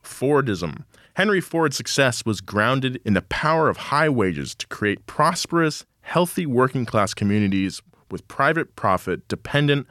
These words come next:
on continual expansion of consumer markets. Or as Ford clearly would state,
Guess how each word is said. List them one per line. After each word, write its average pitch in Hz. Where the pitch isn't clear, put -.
on 101
continual 185
expansion 135
of 98
consumer 98
markets. 165
Or 135
as 143
Ford 226
clearly 196
would 185
state, 95